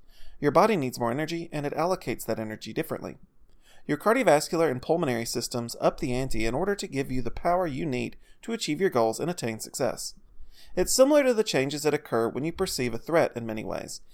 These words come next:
but not so immediate and adrenaline-fueled. Mitochondria are the base power source for all cellular activity.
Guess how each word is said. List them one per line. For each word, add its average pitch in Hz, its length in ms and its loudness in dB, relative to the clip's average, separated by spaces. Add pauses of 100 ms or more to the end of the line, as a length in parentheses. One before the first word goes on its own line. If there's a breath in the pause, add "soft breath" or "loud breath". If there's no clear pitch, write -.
(220 soft breath)
but 175 140 2
not 254 240 2
so 190 160 2
immediate 131 500 0
and 127 100 -2
adrenaline-fueled. 110 720 -4 (920 soft breath)
Mitochondria 190 640 4
are 131 120 6
the 123 80 0
base 120 300 0
power 160 300 2
source 110 320 -4
for - 120 -6
all 139 180 4
cellular 123 400 2
activity. - 540 -2